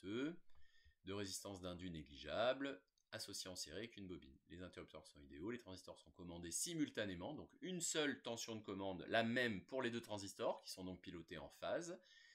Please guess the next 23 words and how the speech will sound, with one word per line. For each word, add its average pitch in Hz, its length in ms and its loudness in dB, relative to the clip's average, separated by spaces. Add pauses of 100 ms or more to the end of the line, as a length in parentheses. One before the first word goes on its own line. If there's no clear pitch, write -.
(300)
Période 131 280 8
de 123 60 2
commutation 104 540 -2
très 85 260 -8
faible, 139 500 0 (540)
implicitement, - 760 0
bon, - 180 -18
ça - 140 -20
veut - 100 -20
dire 76 180 -10
que, - 120 -20 (140)
évidemment, 71 440 -10
euh, 67 100 -14 (600)
on 71 100 -12
a 76 80 -6
bien 82 280 -8
dans 78 120 -4
la 80 100 -2
bobine 82 300 -6
un 76 80 -6
courant 78 280 -8
quasi 73 260 -12
constant. - 640 0